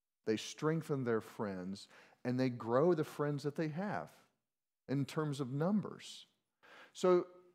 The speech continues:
friends with Jesus strengthen their own friends and add friends to themselves.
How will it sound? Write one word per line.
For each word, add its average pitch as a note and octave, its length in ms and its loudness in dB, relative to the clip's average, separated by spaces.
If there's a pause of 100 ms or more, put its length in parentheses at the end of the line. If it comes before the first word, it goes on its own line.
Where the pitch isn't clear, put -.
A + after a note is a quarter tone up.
(240)
friends A#3+ 460 4
with G3 160 2
Jesus B2+ 800 -2 (2250)
strengthen E3 960 0
their A#2+ 220 4
own C3 260 2
friends G2 720 -4 (320)
and A#2+ 340 0
add C3 360 2
friends A#2 580 -4
to A#2+ 100 -4
themselves. F#2 880 -10